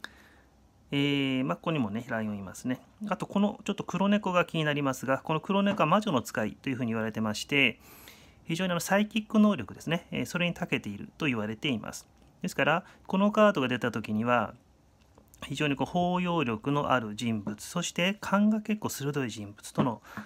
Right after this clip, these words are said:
出会いを示していますので、えー、非常にいい出会いを示す。そんな風に捉えることが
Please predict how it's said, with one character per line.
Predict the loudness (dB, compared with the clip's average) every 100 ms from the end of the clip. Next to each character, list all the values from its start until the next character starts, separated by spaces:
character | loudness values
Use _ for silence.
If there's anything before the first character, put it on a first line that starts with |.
| -16 -20 -12 -2
出 | 2
会 | 4
い | 2
を |
示 | 0 0 0
し | -2
て | -8
い |
ま | -8
す | -4 -4
の | 0
で、 | 0 -2 -10 -20 _ -8
え | -6
ー、 |
非 | -4
常 | -2 -2
に | 0 0
い | 0
い |
出 | -2 -4
会 | -4
い |
を | -4
示 | -6 -10 -14
す。 | -16 _
そ | -4 0
ん |
な | 0
風 | 0 -2
に | -2
捉 | -2 -2
え | -2
る | -4
こ | -4
と | 0
が | 0 0